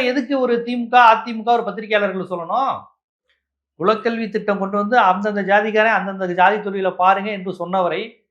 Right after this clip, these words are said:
மூதறிஞர் என்று சொல்லணும்னு அவர் எதிர்பார்க்கிறாரு. கேட்டா இவர் அ தி மு க காரணம். ஆனா குலக்கல்வி திட்டத்தை எதிர்த்து எல்லாரும் படிக்கணும், எல்லாரும் இடஒதுக்கீடு பெறணும், எல்லாரும் முன்னேறணும், தமிழ் தான்,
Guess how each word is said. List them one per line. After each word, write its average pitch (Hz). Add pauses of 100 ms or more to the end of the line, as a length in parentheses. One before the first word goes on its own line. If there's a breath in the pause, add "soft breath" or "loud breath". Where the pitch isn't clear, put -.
(400)
மூதறிஞர் 247
என்று 220
சொல்லணும்னு 208
அவர் 226
எதிர்பார்க்கிறாரு. 202
கேட்டா 220
இவர் 196
அ 185
தி 190
மு 165
க 151
காரணம். 120 (840)
ஆனா 175 (140)
குலக்கல்வி 233
திட்டத்தை 208
எதிர்த்து 196
எல்லாரும் 220
படிக்கணும், 208
எல்லாரும் 202
இடஒதுக்கீடு 196
பெறணும், 180
எல்லாரும் 196
முன்னேறணும், 196 (360)
தமிழ் 220
தான், 226